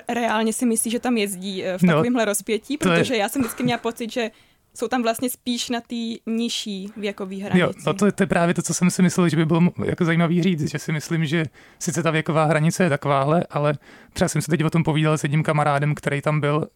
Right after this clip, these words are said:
Speaker 2: je mu dvacet jedna let, a říkal, že se tam cítil úplně jako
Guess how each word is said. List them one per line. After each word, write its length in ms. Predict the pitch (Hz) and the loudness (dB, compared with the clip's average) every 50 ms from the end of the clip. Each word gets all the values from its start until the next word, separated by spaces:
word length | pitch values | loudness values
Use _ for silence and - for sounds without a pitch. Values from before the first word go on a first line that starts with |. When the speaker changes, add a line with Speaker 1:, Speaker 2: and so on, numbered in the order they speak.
| - | -8
Speaker 2:
je 160 | - 156 160 147 | -2 0 0 2
mu 100 | 151 147 | 2 0
dvacet 280 | 131 143 - - 143 | 0 -2 -2 -2 -2
jedna 220 | 151 143 139 156 143 | -2 0 0 0 0
let, 260 | 131 - 190 - - _ _ - - - - _ - - | 0 -2 -4 -8 -12 _ _ -20 -20 -20 -20 _ -12 -4
a 120 | - 160 | -2 -2
říkal, 360 | 147 - 175 - - 156 143 151 | 0 0 -2 -2 0 0 0 2
že 100 | 147 135 | 0 -2
se 100 | - 131 | -2 0
tam 160 | 151 156 156 | 0 0 0
cítil 340 | - - 143 - 147 135 - | 0 -2 -6 -4 -4 -4 -4
úplně 220 | - 156 156 151 | -2 0 0 0
jako 340 | 147 - - 160 147 147 | 0 0 0 0 0 0